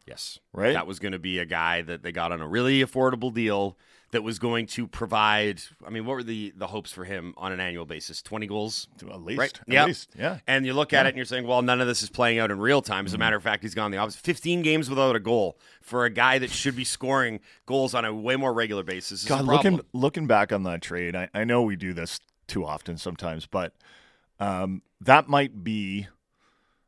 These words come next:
Speaker 2: with exception to the Cam Neely trade,
Speaker 1: Mm-hmm.
Speaker 2: the worst trade in franchise history. The worst
Speaker 1: When
Speaker 2: trade,
Speaker 1: it,
Speaker 2: the worst trade in franchise history.
Speaker 1: when
Speaker 2: The,
Speaker 1: it's all said and done.
Speaker 2: the, the, the
Speaker 1: Yeah.
Speaker 2: impact that it's had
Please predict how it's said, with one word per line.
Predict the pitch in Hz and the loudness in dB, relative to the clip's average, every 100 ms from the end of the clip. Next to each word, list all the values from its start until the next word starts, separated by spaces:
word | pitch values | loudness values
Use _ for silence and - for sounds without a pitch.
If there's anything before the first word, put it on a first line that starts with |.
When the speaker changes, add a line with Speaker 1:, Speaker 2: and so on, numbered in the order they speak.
| _ _ _ | _ _ _
Speaker 2:
with | 95 110 110 104 - - - - _ _ _ _ _ _ _ _ - | -4 0 0 -2 -12 -16 -18 -20 _ _ _ _ _ _ _ _ -10
exception | 123 160 160 - 160 | -2 2 2 2 0
to | 156 | -2
the | 117 | -4
Cam | 123 117 110 | 0 0 2
Neely | 98 107 127 | 0 -2 -2
trade, | 131 143 190 - _ _ _ _ | 0 0 0 -6 _ _ _ _
Speaker 1:
Mm-hmm. | 76 110 | -12 -4
Speaker 2:
the | 107 | 0
worst | 113 110 - | 0 0 -2
trade | 95 92 | -2 -4
in | 87 | -4
franchise | 80 82 78 76 76 | -6 -8 -8 -10 -10
history. | - - 82 82 _ _ _ _ _ _ _ _ _ _ _ _ _ 101 | -14 -14 -14 -16 _ _ _ _ _ _ _ _ _ _ _ _ _ -2
The | 113 | 0
worst | 123 135 | 6 8
Speaker 1:
When | 143 160 | 10 10
Speaker 2:
trade, | 170 170 | 10 8
Speaker 1:
it, | 156 | 8
Speaker 2:
the | 120 | 4
worst | 117 135 - | 4 4 4
trade | 131 120 | 2 4
in | 113 | 2
franchise | 107 107 107 101 | 2 0 2 0
history. | 101 90 - 117 | 0 -4 -4 2
Speaker 1:
when | 127 | 4
Speaker 2:
The, | 147 | 4
Speaker 1:
it's | 139 | 4
all | 139 131 | 2 2
said | - 127 110 | 4 2 2
and | 98 | 2
done. | 107 104 73 | 4 4 2
Speaker 2:
the, | 113 113 104 | 0 0 0
the, | 120 110 | 0 0
the | |
Speaker 1:
Yeah. | 95 95 139 | 2 4 4
Speaker 2:
impact | 147 143 131 - | 6 8 6 4
that | 117 | 0
it's | 107 - | 0 0
had | 107 107 107 | 2 4 2